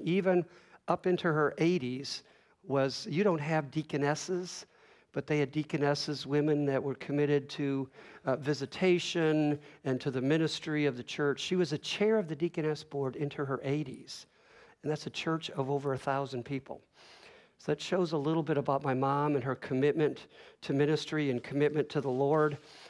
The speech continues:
Um, but I had the, the joy and the privilege of actually doing her graveside service and her memorial service. And one of the things that was,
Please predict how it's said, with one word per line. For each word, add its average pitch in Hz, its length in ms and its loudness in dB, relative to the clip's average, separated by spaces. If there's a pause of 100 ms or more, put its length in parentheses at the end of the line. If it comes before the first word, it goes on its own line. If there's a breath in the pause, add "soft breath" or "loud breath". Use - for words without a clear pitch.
(180 loud breath)
Um, 131 320 0 (840)
but 165 220 4
I 180 140 4
had 190 300 4
the, 151 340 2 (300 loud breath)
the 160 100 2
joy 151 680 2 (180)
and 151 140 2
the 147 60 0
privilege 143 760 -2 (380 soft breath)
of 135 440 0
actually 151 500 -2
doing 151 460 0
her 139 400 0 (320 loud breath)
graveside 170 540 2
service 160 460 -2
and 135 80 -2
her 143 120 -2
memorial 143 480 0
service. - 580 -10 (540 loud breath)
And 139 140 0
one 208 180 6
of 277 120 4
the 214 80 2
things 170 640 2 (100)
that 151 380 4
was, 139 640 0